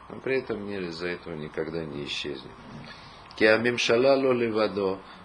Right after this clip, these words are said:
поскольку власть только у него, «веу асе, веу совель», и он это делает, и он это несёт, терпит, ну, в смысле, так сказать, позволяет этому существовать. «У махец, у Р П», то есть он наносит раны,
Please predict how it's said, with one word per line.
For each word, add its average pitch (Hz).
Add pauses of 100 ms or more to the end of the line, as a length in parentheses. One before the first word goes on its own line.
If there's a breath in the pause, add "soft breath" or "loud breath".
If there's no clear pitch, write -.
поскольку 104
власть 113
только 107
у 101
него, 95 (120)
«веу 101
асе, 98 (140)
веу 92
совель», 92 (380 loud breath)
и 87
он 104
это 113
делает, 92
и 87
он 92
это 104
несёт, 95 (180)
терпит, 90
ну, 107
в -
смысле, -
так -
сказать, - (400 loud breath)
позволяет 95
этому 95
существовать. 87 (280 loud breath)
«У 120
махец, 123
у 69
Р 80
П», 104 (240)
то -
есть -
он 107
наносит 107
раны, 107